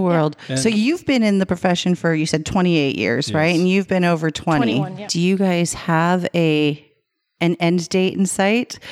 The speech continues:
Speaker 1: Are you just enjoying life right now? Like, what's
Speaker 2: Well, I wasn't actually, with the whole covid thing when it started, my plan, I was actually thinking of not coming back.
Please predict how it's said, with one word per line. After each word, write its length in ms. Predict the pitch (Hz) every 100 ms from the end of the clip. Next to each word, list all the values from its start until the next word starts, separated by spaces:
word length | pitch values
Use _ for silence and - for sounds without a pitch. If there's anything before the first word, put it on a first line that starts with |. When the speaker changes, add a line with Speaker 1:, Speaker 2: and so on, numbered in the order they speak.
| - -
Speaker 1:
Are 100 | 160
you 420 | 170 170 165 170
just 260 | 165 156 165
enjoying 800 | 160 156 170 175 175 175 175 -
life 400 | 175 175 185 -
right 220 | 196 190 -
now? 500 | 202 202 214 214 190
Like, 220 | 160 -
what's 500 | 180 - - - -
Speaker 2:
Well, 140 | 117
I 160 | 117 170
wasn't 400 | 202 180 139 120 -
actually, 500 | 113 - 117 104 - _
with 180 | 123 -
the 140 | 113
whole 200 | 101 160
covid 400 | - 120 113 117
thing 200 | 120 110
when 100 | 104
it 120 | 98 -
started, 400 | - 101 104 - _ _ _ -
my 220 | 113 113
plan, 500 | - 113 104 104 - _
I 140 | 107 120
was 180 | 113 113
actually 260 | 107 107
thinking 360 | - 107 101 95
of 120 | 90
not 440 | 95 104 92 98
coming 280 | - 95 92
back. 360 | 85 76 -